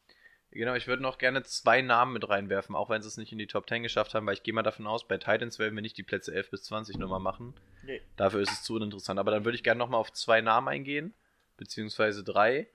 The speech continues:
Speaker 1: Ähm, zum einen auf Platz elf, Rob Gronkowski.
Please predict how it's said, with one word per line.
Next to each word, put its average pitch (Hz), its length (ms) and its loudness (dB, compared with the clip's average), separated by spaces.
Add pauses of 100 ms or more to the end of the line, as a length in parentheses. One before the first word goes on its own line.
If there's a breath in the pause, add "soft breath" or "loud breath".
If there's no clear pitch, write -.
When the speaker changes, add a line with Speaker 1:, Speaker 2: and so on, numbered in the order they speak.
(480)
Speaker 1:
Ähm, 107 460 0
zum 107 180 -10
einen 110 180 -2
auf 110 140 -4
Platz - 200 -2
elf, 120 420 0 (140)
Rob 104 260 0
Gronkowski. 123 800 2